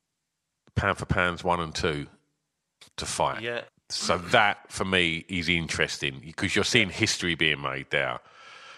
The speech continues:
Speaker 1: And, and, and I like the idea of that. If it allows that, then, then I get it. Um, does Yair Rodriguez wanna be the interim champion or does he wanna be the champion? Of course he wants to be the champion.
Speaker 2: Mm-hmm.
Speaker 1: Um, and it's presuming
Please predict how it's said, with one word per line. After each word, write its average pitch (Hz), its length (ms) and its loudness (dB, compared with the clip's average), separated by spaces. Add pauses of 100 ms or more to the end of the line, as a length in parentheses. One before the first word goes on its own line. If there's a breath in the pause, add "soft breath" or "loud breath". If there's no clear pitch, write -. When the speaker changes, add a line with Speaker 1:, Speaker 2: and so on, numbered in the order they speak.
(140 loud breath)
Speaker 1:
And, 90 440 0 (680)
and, 95 180 0
and 92 140 4
I 90 60 6
like 104 380 6
the 95 120 4
idea 82 320 2
of 76 100 -4
that. 71 240 -4
If 80 140 -6
it 87 40 -2
allows 101 540 4
that, 80 280 0
then, 85 240 -6
then 85 140 0
I 80 140 0
get 90 160 2
it. 73 160 0 (460 loud breath)
Um, 98 480 2 (640)
does 127 220 4
Yair 120 440 6
Rodriguez 113 480 2
wanna 117 160 4
be 117 160 2
the 110 120 2
interim 110 340 0
champion 123 520 0 (140)
or 104 100 2
does 90 160 2
he 95 80 -2
wanna 90 240 2
be 90 180 0
the - 140 -2
champion? 76 480 0
Of - 100 -18
course - 300 0
he 95 60 -2
wants 82 160 -4
to - 80 -6
be 80 100 -2
the 76 80 -6
champion. 73 500 -4 (320 loud breath)
Speaker 2:
Mm-hmm. 101 160 -4
Speaker 1:
Um, 87 580 2 (460)
and 98 120 4
it's 90 160 0
presuming 87 880 2